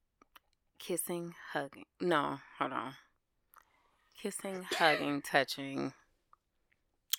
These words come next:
rubbing, doing it <laughs> with somebody, um, that's not your mate. And I believe people can cheat emotionally.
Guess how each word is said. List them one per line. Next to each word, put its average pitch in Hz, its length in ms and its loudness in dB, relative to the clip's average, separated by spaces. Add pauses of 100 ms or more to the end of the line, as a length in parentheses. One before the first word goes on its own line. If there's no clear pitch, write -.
(120)
rubbing, 123 920 -6 (1400)
doing 135 360 2
it 127 220 -12 (1200)
<laughs> 508 760 10 (840)
with 156 200 2
somebody, 151 880 2 (600)
um, 120 520 2 (200)
that's 156 340 2
not 143 240 -2
your 139 100 4
mate. 143 380 -2 (240)
And 151 600 4 (500)
I 156 140 4
believe 151 300 -2
people 147 200 -8
can 123 340 -6
cheat - 320 -4
emotionally. - 600 -12